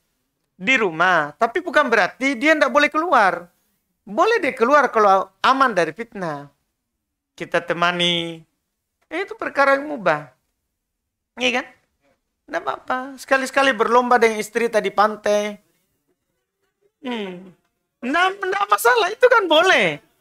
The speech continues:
Iya. <laughs> Nabi, Nabi belum lomba lari dengan Aisyah.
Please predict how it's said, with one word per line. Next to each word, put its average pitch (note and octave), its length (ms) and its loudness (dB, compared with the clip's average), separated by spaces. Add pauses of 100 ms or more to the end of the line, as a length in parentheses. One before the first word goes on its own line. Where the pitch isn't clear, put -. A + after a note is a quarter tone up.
(580)
Iya. B3+ 320 4 (640)
<laughs> - 760 -8
Nabi, E4 320 2 (280)
Nabi F#4 400 2 (160)
belum E4 240 6
lomba D#4+ 320 6
lari E4+ 240 2
dengan C#4+ 320 4
Aisyah. F3+ 460 -4